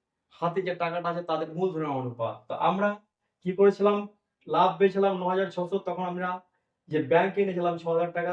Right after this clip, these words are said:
যে ছ হাজার টাকা পরিশোধ করার পরে থাকছে তিন হাজার ছশো টাকা। সেম দ্বিতীয় জনে থাকছে, লাভ হয়েছিল বারো হাজার আটশো টাকা, আমরা আট হাজার টাকা পরিশোধ করলাম, থাকছে চার হাজার আটশো টাকা।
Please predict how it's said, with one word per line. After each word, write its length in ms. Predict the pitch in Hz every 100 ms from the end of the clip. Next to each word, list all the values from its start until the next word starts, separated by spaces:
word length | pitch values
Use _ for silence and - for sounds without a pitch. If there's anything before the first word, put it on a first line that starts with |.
| 175
যে 80 |
ছ 80 | 156
হাজার 220 | 151 160 160
টাকা 160 | 170
পরিশোধ 320 | 165 170 185 185
করার 200 | 180 175
পরে 160 | 165 156
থাকছে 320 | 160 160 160 156 - _ _ _ _ _ _ _
তিন 120 | 160
হাজার 180 | 156 151
ছশো 280 | 123 143 165
টাকা। 240 | 165 165 175 170 _ _ _
সেম 240 | - 180 165
দ্বিতীয় 300 | 170 185 180
জনে 180 | 185 185
থাকছে, 340 | 175 170 185 180 - _ _ _ _ -
লাভ 300 | 143 160 175
হয়েছিল 240 | 170 175 170
বারো 200 | 160 160
হাজার 200 | 175 175 156
আটশো 220 | 160 180
টাকা, 240 | 175 170 175 175 - _ _ _ _ _ -
আমরা 320 | 156 170 165 165 165 165 _ _ _ _ _ 151
আট 120 | 165
হাজার 160 | 175 170
টাকা 140 | 165
পরিশোধ 300 | 165 165 175 170
করলাম, 340 | 175 175 180 175
থাকছে 420 | - 156 156 - 156 143 - _ _ _
চার 140 | 147 139
হাজার 240 | 139 139 139
আটশো 240 | - 180
টাকা। 260 | 180 180